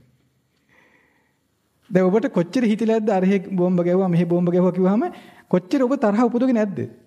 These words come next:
දැන් පේනවද ගියේ කොහෙද කියලා? ඒව කියලා ධර්මයක් කතා කරනව නේද? ඈ? ලොකුවට ධර්ම සාකච්ඡාත් කරනව නේද?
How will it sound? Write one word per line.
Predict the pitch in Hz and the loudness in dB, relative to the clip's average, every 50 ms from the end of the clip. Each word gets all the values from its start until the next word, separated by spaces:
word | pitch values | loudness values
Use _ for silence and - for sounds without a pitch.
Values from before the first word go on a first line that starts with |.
| _ _ _ _ _ _ _ - | _ _ _ _ _ _ _ -6
දැන් | 127 139 151 156 | -2 0 0 0
පේනවද | 147 147 143 156 196 220 233 | 2 2 0 2 2 0 -2
ගියේ | 190 170 185 196 190 | -2 -2 0 0 0
කොහෙද | 196 196 196 226 196 | 0 0 -2 0 -2
කියලා? | 185 147 131 117 123 - - _ _ _ _ _ _ _ _ _ _ _ _ _ _ _ _ _ _ _ _ _ _ _ _ _ _ _ _ _ _ _ _ - | -2 -4 -4 -6 -6 -8 -18 _ _ _ _ _ _ _ _ _ _ _ _ _ _ _ _ _ _ _ _ _ _ _ _ _ _ _ _ _ _ _ _ 0
ඒව | 160 170 196 196 175 | 2 4 4 4 4
කියලා | 196 214 208 220 196 165 147 - - - | 4 2 2 2 0 -2 -6 -14 -16 -8
ධර්මයක් | - 147 139 156 180 214 208 | -2 0 2 4 2 2 2
කතා | - 226 208 247 240 | 2 0 0 2 0
කරනව | 262 247 294 | 2 0 0
නේද? | 403 381 233 135 - - - _ _ _ _ _ _ _ _ _ _ _ _ _ _ - - | 0 0 -2 -4 -6 -14 -20 _ _ _ _ _ _ _ _ _ _ _ _ _ _ -4 -2
ඈ? | 185 240 381 370 - - - - _ _ _ _ _ _ _ _ - - - - - | -2 0 -2 -4 -10 -18 -20 -20 _ _ _ _ _ _ _ _ -20 -20 -20 -18 -6
ලොකුවට | - 135 127 - 143 175 247 262 | -4 -4 -2 0 0 2 2 4
ධර්ම | 226 220 233 254 | 4 4 4 4
සාකච්ඡාත් | 233 269 247 254 254 277 254 254 | 2 2 0 0 0 -2 -2 -2
කරනව | 269 262 254 254 | 0 0 2 2
නේද? | 254 240 151 117 | 0 0 -2 -4